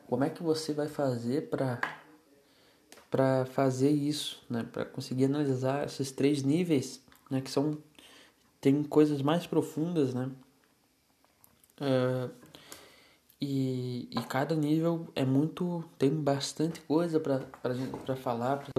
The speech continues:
Primeiro, você tem que ter uma autoconsciência, né? O que que seria você ter uma autoconsciência?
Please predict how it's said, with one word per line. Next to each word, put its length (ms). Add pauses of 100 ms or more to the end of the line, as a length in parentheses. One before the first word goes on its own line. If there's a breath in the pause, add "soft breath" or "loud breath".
(120)
Primeiro, 520 (480)
você 260
tem 120
que 80
ter 160
uma 220
autoconsciência, 1500
né? 260 (1400 soft breath)
O 40
que 140
que 100
seria 480
você 260
ter 100
uma 160
autoconsciência? 1000